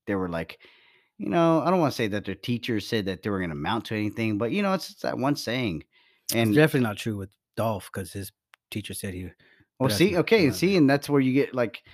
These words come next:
Speaker 1: it's just
Speaker 2: stereotypical
Speaker 1: I
Speaker 2: bullshit.
Speaker 1: just don't want, I, I just hate hearing that shit, and, but also, like, when you hear about these successful people almost, like, having a short change of life,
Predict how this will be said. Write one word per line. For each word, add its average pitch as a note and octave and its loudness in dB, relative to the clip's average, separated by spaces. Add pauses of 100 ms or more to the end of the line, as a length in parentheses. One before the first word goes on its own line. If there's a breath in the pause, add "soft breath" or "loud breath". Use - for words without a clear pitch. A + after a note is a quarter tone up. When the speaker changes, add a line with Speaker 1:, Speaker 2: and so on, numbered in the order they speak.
(340 soft breath)
Speaker 1:
it's E3+ -8
just - -10 (180)
Speaker 2:
stereotypical A#2 -6
Speaker 1:
I F#2+ -14
Speaker 2:
bullshit. G#2+ -2
Speaker 1:
just F3+ -4
don't F#3 2
want, F3 0
I, A#2 -4
I C3+ 0
just B2+ -8
hate C3 -2
hearing B2 -2
that F2+ -6
shit, D3 -2
and, G#2+ -2 (360 loud breath)
but A#2+ -2
also, D#3+ 2
like, A#2+ -2 (360)
when A#2+ -2
you B2+ 0
hear D#3 -2
about C#3 -2
these B2 -8
successful - -8
people C3+ -2
almost, F#2 -4
like, F2 -8 (920)
having A#2+ -2
a G2 -2
short A#2+ -2
change B2 -2
of F2+ -12
life, G#2 -4